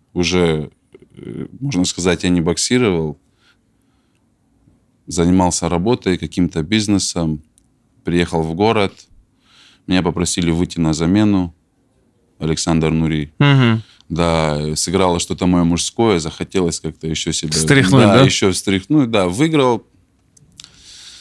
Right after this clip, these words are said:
Speaker 1: А, и после чего начали люди спрашивать: "Тренируешь, не тренируешь, там, можно записать?" И вот как-то так, наверное, началась моя
Speaker 2: Плавненько перешел.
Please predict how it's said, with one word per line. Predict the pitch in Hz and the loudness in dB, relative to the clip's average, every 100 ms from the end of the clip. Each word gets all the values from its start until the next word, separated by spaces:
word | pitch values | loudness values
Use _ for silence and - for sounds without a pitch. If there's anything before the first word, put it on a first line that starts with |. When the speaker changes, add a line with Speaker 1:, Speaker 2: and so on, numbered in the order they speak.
| - - _ - | -20 -20 _ -4
Speaker 1:
А, | 101 98 98 98 92 | 0 2 2 2 2
и | 120 160 | 2 2
после | 151 - 127 | 2 2 -2
чего | - 143 170 | 2 4 4
начали | 139 - 120 | 4 0 0
люди | 120 139 | 2 2
спрашивать: | 117 - 127 120 98 95 | 0 0 0 2 0 0
"Тренируешь, | 131 143 123 107 101 - | 2 4 4 4 2 2
не | 131 | 2
тренируешь, | 131 110 113 104 104 98 92 | 2 2 2 4 4 2 0
там, | - 90 | 0 2
можно | 120 143 117 | 4 4 2
записать?" | 101 98 101 - 101 92 - 156 | 0 0 0 -2 0 0 -2 -6
И | |
вот | 143 131 120 _ _ - | -2 -2 -4 _ _ -4
как-то | 107 - 98 | -4 -4 -10
так, | - 139 - | -2 -2 0
наверное, | 104 98 95 87 | 0 0 2 0
началась | 87 - 131 139 | 0 0 4 6
моя | 160 | 6
Speaker 2:
Плавненько | 147 151 135 | 6 6 4
перешел. | 110 120 139 | 4 6 6